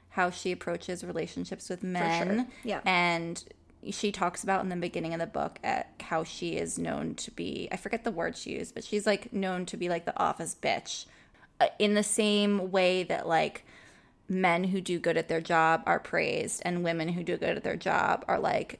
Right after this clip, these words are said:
Speaker 1: a bitch and, you know, have no emotions and, like, cold and whatever. Men would be honored for doing that kind of thing. Just
Speaker 2: I also
Speaker 1: people
Speaker 2: just
Speaker 1: treat women differently.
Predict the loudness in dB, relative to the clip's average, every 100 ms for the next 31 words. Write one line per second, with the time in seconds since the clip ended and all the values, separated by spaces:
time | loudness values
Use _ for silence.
0 | 0 4 6 4 2 -6 0 0 0 -2
1 | -4 -4 -2 0 -2 -4 -12 -20 -20 _
2 | -2 0 2 4 4 4 4 4 2 0
3 | 0 -4 -4 -4 -4 -4 -8 -18 -20 -20
4 | -6 6 8 10 6 2 0 4 4 4
5 | 4 2 -2 -14 -6 -2 2 6 8 6
6 | 0 -6 -16 -18 _ -8 -4 -2 -2 -2
7 | -6 -12 0 2 4 2 -4 -6 -8 -6
8 | -6 -6 -8 -8 -8 -8 -8 -6 -6 -6
9 | -10 -14 -20 -2 4 4 6 8 8 8
10 | 4 4 2 2 0 -4 -4